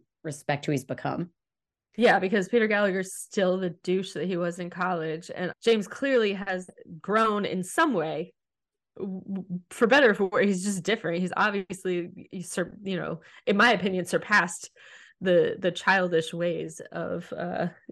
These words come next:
Speaker 2: Peter Gallagher's <laughs> character.
Speaker 1: He's, he's left it behind. And this is
Speaker 2: He's
Speaker 1: where we
Speaker 2: left
Speaker 1: get
Speaker 2: him in the dust.
Speaker 1: If you haven't seen this movie, and, and, and maybe we'll have to eventually post a picture of him. Uh, but he is described by Peter Gallagher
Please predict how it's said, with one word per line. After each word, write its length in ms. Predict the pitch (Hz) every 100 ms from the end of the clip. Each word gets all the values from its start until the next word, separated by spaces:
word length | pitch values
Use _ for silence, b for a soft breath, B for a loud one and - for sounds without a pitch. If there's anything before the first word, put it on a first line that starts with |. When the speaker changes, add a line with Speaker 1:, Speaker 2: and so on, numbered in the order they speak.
| -
Speaker 2:
Peter 220 | 175 165
Gallagher's 420 | 190 175 - -
<laughs> 60 | -
character. 760 | - - - - 170 160 175 -
Speaker 1:
He's, 220 | 226 - _
he's 180 | - 220
left 280 | 247 233 233
it 60 |
behind. 340 | 214 208 - -
And 140 | 214
this 80 | 247
is 60 | 233
Speaker 2:
He's 100 | 226
Speaker 1:
where 60 | 233
we 20 |
Speaker 2:
left 120 | 226 240
Speaker 1:
get 20 |
Speaker 2:
him 80 | 214
in 80 | 190
the 100 | 175
dust. 560 | - 175 175 - - _ _ -
Speaker 1:
If 100 | -
you 80 | 180
haven't 260 | 185 175 151
seen 180 | 180
this 140 | 170 156
movie, 220 | 170 165
and, 180 | 160 165
and, 220 | 185 170 -
and 160 | 190 - -
maybe 240 | 208 214
we'll 80 | 190
have 140 | 185
to 80 | -
eventually 280 | 156 151 156
post 220 | 156 143
a 40 | 135
picture 280 | 147 -
of 80 | 147
him. 280 | 147 139 135 _ b b _ -
Uh, 300 | 180 156 147 -
but 340 | 156 165 151 - _ _ _ -
he 140 | 240
is 140 | 233 180
described 460 | 208 - 214 269
by 100 | 311
Peter 280 | 330 269 240
Gallagher 760 | 180 170 165 165 151 135 135